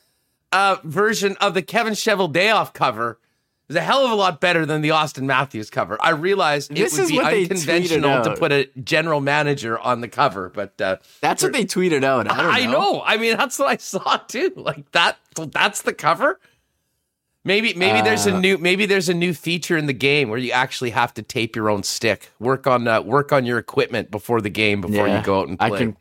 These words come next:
Speaker 2: pull
Speaker 1: It's
Speaker 2: up
Speaker 1: in the
Speaker 2: their site.
Speaker 1: game.
Speaker 2: I can pull out their website. Uh, that, like, that's the cover of, like, the X Factor edition. This is the standard edition. I don't,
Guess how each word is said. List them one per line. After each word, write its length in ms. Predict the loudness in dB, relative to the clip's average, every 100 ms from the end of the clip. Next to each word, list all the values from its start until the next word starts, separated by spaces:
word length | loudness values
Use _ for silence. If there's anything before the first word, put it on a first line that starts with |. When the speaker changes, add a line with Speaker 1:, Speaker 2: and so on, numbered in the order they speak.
| -8
Speaker 2:
pull 200 | -2 0
Speaker 1:
It's 80 | 2
Speaker 2:
up 60 | 2
Speaker 1:
in 60 | 2
the 60 |
Speaker 2:
their 80 | 0
site. 100 | 2 2 2
Speaker 1:
game. 180 | -2 -10 _ _ _ -16 -10 -4
Speaker 2:
I 80 |
can 120 | -2 0
pull 220 | 2 2
out 180 | 2 2
their 140 | 2
website. 800 | 2 2 0 0 -4 -2 -2 -4 -4
Uh, 1200 | -2 0 2 2 2 2 2 2 2 0 0 -2 -6 -10
that, 380 | -2 0 0 2
like, 280 | 0 2 0
that's 220 | 0 0
the 60 | 0
cover 320 | 2 2 4
of, 60 | 2
like, 140 | 2
the 80 | 0
X 300 | 0 -2 -2
Factor 440 | 0 0 2 0 2
edition. 400 | 2 0 0 0
This 160 | -2
is 200 | -2 -4
the 140 | -4 -6
standard 720 | -4 -2 0 0 -2 -4 -8
edition. 480 | -6 -6 -6 -6 -4
I 180 | 0
don't, 240 | 0 -2